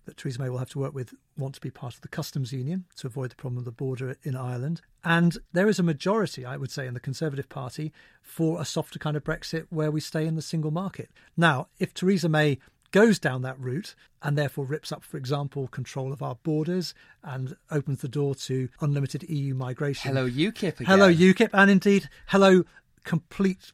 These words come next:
Speaker 1: fissures and possible civil war in the Conservative Party on Europe. So, <laughs> whatever way you look at it, this has been a very, very bad night, not just for Theresa May, but for the Conservative Party.
Speaker 2: It's a pretty bleak future if you think that Margaret Thatcher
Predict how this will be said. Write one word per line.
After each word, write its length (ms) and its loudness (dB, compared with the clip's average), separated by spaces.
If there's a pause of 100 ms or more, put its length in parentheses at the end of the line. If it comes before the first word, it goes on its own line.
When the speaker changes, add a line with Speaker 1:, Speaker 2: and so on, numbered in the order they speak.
(100)
Speaker 1:
fissures 600 0 (140)
and 340 0
possible 400 -6
civil 240 -4
war 180 0
in 60 -2
the 80 -2
Conservative 420 -6
Party 300 -8
on 100 -6
Europe. 380 -6
So, 360 4 (200)
<laughs> 640 -6
whatever 340 6
way 220 6
you 80 2
look 160 -4
at 60 -4
it, 60 -10
this 160 -2
has 120 -4
been 200 -4
a 120 -10
very, 520 -2
very 260 -6
bad 220 -8
night, 200 -6
not 120 -8
just 140 -14
for 100 -8
Theresa 380 -10
May, 140 -8
but 120 -14
for 100 -16
the 40 -12
Conservative 480 -14
Party. 320 -16 (160)
Speaker 2:
It's 160 0
a 40 -2
pretty 260 -2
bleak 280 -6
future 300 -8
if 100 -12
you 100 -8
think 300 -6
that 140 -10
Margaret 400 -2
Thatcher 580 -6